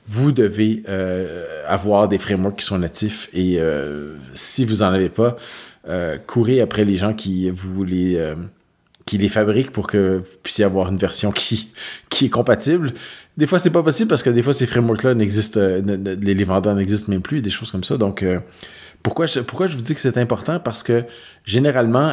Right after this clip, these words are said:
il va y avoir une, une annonce d'Apple, euh, on s'attend à, entre ici et le mois de mai probablement, où ils vont dire : « Ah, à partir de maintenant, quand vous voulez soumettre une application au, à, à l'App Store,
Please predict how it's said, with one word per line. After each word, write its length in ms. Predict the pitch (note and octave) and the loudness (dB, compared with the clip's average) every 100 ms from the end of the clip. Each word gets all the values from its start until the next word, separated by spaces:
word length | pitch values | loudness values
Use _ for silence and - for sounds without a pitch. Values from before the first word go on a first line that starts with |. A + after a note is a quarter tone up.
| - | 0
il 220 | G2+ G2 | -2 0
va 100 | A2 | 2
y 40 | |
avoir 340 | G#2 A2+ A#2 A2 | 2 2 0 0
une, 380 | G#2 G2+ G2 - | 0 2 0 -2
une 80 | G#2 | 0
annonce 300 | G#2+ B2+ A2 | 2 2 2
d'Apple, 260 | - - | 0 0
euh, 560 | A#2+ B2+ A#2 F#2 F#2 F2+ | 0 2 0 -2 0 0
on 120 | F#2+ | -2
s'attend 480 | F#2 F#2 A2+ A2+ G2 F2+ - _ | -4 -4 -4 -4 -4 -8 -14 _
à, 100 | F#2+ | -4
entre 260 | G2+ A2 - | -2 -2 -2
ici 420 | A2 - D#3+ C#3+ | -2 -2 -4 -2
et 240 | A2+ G#2 G2+ | 2 2 2
le 100 | G2+ | 2
mois 220 | F#2+ G#2 | 2 2
de 80 | F2+ | 2
mai 100 | B2+ | 0
probablement, 460 | - G2+ F2+ A2 - - - - _ | 2 2 2 -4 -8 -16 -20 -20 _
où 180 | A#2 A2+ | 0 2
ils 100 | G#2+ | 2
vont 160 | G#2+ F#2 | 2 2
dire : « 300 | A2 C3 C3 | 2 0 2
Ah, 180 | C#3 - | 0 2
à 40 | |
partir 260 | C3+ B2 F#3+ | 0 0 2
de 40 | |
maintenant, 300 | D#3+ C#3 E3+ | 2 2 0
quand 140 | F3+ C3+ | 2 0
vous 100 | A#2 | 2
voulez 140 | B2 | 0
soumettre 340 | - C3+ C#3+ | 2 0 0
une 60 | C#3 | 0
application 540 | A#2 - A#2 D3 C#3+ | 0 0 0 0 0
au, 280 | B2+ A2 - | 2 2 2
à, 80 | G2+ | 0
à 180 | - G#2 | 2 2
l'App 220 | G#2+ G#2+ | 2 0
Store, 340 | - C3 C#3+ | -2 0 0